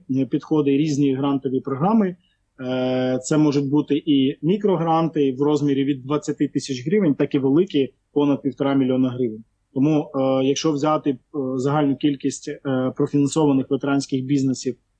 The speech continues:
е, тільки Українським ветеранським фондом, то це понад чотириста. Та й на сьогодні цей процес активно триває, відбору,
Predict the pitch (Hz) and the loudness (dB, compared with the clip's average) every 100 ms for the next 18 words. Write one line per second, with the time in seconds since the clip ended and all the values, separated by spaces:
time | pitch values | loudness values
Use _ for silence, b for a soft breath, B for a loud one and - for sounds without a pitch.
0 | _ _ 123 127 127 127 127 127 - 151 | _ _ -8 -6 -4 -2 -2 -2 -2 0
1 | 147 135 147 143 131 135 143 143 - 139 | 0 2 0 0 0 0 0 -2 -2 -2
2 | 190 220 180 135 - - - 160 151 151 | 0 2 2 2 0 -6 -4 -2 0 0
3 | 156 143 135 - 135 139 123 110 - 113 | 2 2 0 -4 -2 0 0 -4 -12 -20
4 | _ _ - 139 139 131 147 143 139 139 | _ _ -2 2 2 2 2 2 2 0
5 | - 139 139 135 147 - - 135 135 123 | 0 -2 -2 -2 -2 -4 -2 2 2 0
6 | 175 208 190 135 131 135 147 139 | 0 2 2 0 0 2 2 2